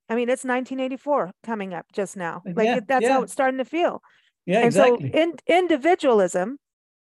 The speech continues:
Speaker 1: is, is being completely threatened about being told about how to behave, what to say and do. Nancy, you need to behave yourself.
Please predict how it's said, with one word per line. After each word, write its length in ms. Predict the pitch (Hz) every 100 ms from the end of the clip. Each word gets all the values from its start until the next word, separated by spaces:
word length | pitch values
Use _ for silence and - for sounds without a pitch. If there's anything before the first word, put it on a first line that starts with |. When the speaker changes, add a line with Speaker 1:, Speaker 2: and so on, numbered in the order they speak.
| -
Speaker 1:
is, 300 | 277 269 220 _ -
is 180 | 285
being 440 | 226 320 349 277 247 _ _ -
completely 680 | 294 269 320 349 - 302
threatened 600 | 285 277 277 - 180 202 -
about 400 | 208 226 208 -
being 220 | 226 220
told 280 | - 247 233
about 320 | 202 202 185
how 360 | - - 233 269 -
to 260 | - 254
behave, 500 | 208 226 220 214 196
what 280 | 196 220 -
to 100 | 240
say 300 | 220 226 214
and 180 | 208 196
do. 320 | 208 190 196 - _ -
Nancy, 280 | 233 233 233
you 60 |
need 160 | 220 226
to 80 | 214
behave 400 | 208 196 202 202
yourself. 240 | 196 -